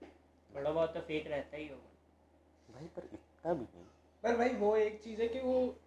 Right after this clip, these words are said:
Speaker 3: ऐसी चीज लाया जो कोई नहीं देखा था।
Speaker 1: हाँ।
Speaker 3: इसलिए वो
Speaker 1: वो
Speaker 3: चला,
Speaker 1: तो
Speaker 3: मैं तो यही मानता हूँ।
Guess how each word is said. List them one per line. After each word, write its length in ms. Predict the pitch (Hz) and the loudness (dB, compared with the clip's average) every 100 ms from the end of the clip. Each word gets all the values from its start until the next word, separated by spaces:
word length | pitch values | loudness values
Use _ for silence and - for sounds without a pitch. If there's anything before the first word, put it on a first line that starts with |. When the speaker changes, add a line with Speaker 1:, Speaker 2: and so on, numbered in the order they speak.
| - | -4
Speaker 3:
ऐसी 300 | 175 180 247 | 0 2 2
चीज 200 | 214 233 | 0 0
लाया 280 | 214 175 208 | 4 4 4
जो 120 | 208 | -2
कोई 260 | 208 175 175 | -8 -2 -2
नहीं 160 | 175 | 0
देखा 240 | 165 147 123 | 0 -2 -4
था। 340 | - - - | -16 -20 -10
Speaker 1:
हाँ। 160 | 135 - | -10 -10
Speaker 3:
इसलिए 260 | 151 - 202 | -14 0 4
वो 120 | 196 | 4
Speaker 1:
वो 100 | 190 | 2
Speaker 3:
चला, 200 | 170 160 | 2 2
Speaker 1:
तो 60 | 151 | 2
Speaker 3:
मैं 100 | 147 | -2
तो 60 | |
यही 140 | 151 143 | -4 -6
मानता 180 | 139 | -10
हूँ। 300 | 123 - - | -16 -18 -20